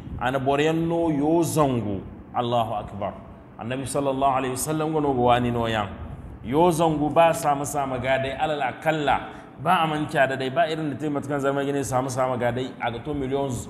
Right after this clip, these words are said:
wayi dukin dai danti hanni bai gama ko arora nur ko kan na burfo no miliyon wayi dukan man zakka wala ifo Allah gonda gabi ir sina sine bo amma gonda gabi aga kaina hal bor gama wani annabi aga nono barkan sai han burtal ka tarai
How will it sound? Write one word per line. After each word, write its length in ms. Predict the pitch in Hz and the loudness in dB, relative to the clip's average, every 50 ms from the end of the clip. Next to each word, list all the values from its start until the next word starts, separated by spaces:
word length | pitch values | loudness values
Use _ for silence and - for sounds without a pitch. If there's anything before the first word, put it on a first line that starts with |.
| - | -4
wayi 240 | 127 135 139 135 131 | 0 2 2 2 2
dukin 320 | 113 113 98 - - 120 117 | 0 -2 -4 -4 -4 -4 -2
dai 120 | 110 110 95 | -2 -2 -2
danti 320 | 98 90 87 - - - - - - - - - - - - - | -2 -4 -4 -6 -10 -14 -18 -20 -20 -20 -20 -18 -18 -18 -2 2
hanni 220 | 131 143 151 156 156 | 2 2 4 2 2
bai 120 | 156 160 | 2 2
gama 260 | 156 160 160 165 160 | 2 2 2 2 2
ko 160 | 160 170 160 151 | 4 4 4 4
arora 340 | 151 156 156 156 156 151 135 113 - - - - - - - - - | 4 4 4 4 6 4 4 2 -2 -8 -14 -18 -20 -20 -20 -14 -10
nur 340 | 123 127 135 139 143 143 123 | -6 -2 0 2 2 2 0
ko 160 | 143 147 147 147 | -2 -2 -4 -4
kan 140 | 143 165 165 160 | -2 -2 -2 0
na 60 | 156 | 0
burfo 280 | 147 135 127 127 151 156 | 0 0 0 0 0 0
no 80 | 156 151 | 0 0
miliyon 260 | 151 147 151 151 147 | 0 0 0 0 2
wayi 160 | 147 151 151 147 | 2 2 2 2
dukan 220 | 147 147 156 147 | 0 0 0 0
man 140 | 151 147 139 123 | 0 0 -2 -2
zakka 380 | 135 135 143 151 147 - 156 | -2 -2 -2 -2 -2 -2 -2
wala 180 | 143 143 143 143 | 0 0 0 0
ifo 280 | 139 120 135 156 156 - - - - - - - - - - | -2 -4 -6 -8 -10 -10 -12 -18 -20 -20 -20 -20 -20 -14 -8
Allah 240 | - 117 135 135 120 | -2 2 2 4 4
gonda 240 | 123 120 113 113 107 | 2 0 -2 -2 -2
gabi 320 | 101 107 104 92 98 107 | 0 0 0 0 -2 -2
ir 80 | 147 156 | -2 -2
sina 280 | 135 123 156 160 147 131 | -2 0 2 4 4 2
sine 260 | 135 - 143 135 127 | 2 -2 -6 -4 -4
bo 120 | 120 123 | -2 0
amma 220 | 123 120 120 127 120 | 0 0 0 0 0
gonda 260 | 113 117 110 101 98 | 0 0 -2 -2 -2
gabi 280 | 98 101 98 85 - - - - - - - - - - - | 0 0 0 -2 -4 -10 -16 -18 -20 -20 -20 -20 -20 -10 -4
aga 180 | - 131 135 143 | 0 0 0 0
kaina 680 | - - 165 151 147 151 151 139 107 - - - - - | 2 4 4 6 8 8 8 8 6 2 -4 -6 -2 0
hal 120 | 156 160 | 2 2
bor 160 | 147 139 139 | 2 0 -2
gama 200 | 123 127 123 123 | -2 0 0 2
wani 260 | 117 113 107 101 92 - - - - - - - - - - - - | 2 2 0 -2 -4 -8 -12 -16 -20 -20 -20 -20 -20 -20 -20 -12 -8
annabi 320 | - 113 120 139 165 170 180 | -4 -2 0 2 4 6 6
aga 200 | 165 156 156 160 | 6 6 4 4
nono 340 | 160 180 190 196 190 185 180 | 4 4 4 4 4 4 4
barkan 360 | 185 - 147 - 180 175 170 | 4 4 4 2 0 -2 -4
sai 160 | - - 156 | -4 -4 -4
han 220 | 147 156 156 160 151 | -4 -4 -4 -4 -4
burtal 320 | 160 156 - 165 147 131 | -6 -4 -2 -2 -4 -2
ka 80 | 127 131 | -4 -8
tarai 400 | - - 127 135 147 143 127 | -8 -6 -4 -2 0 0 -2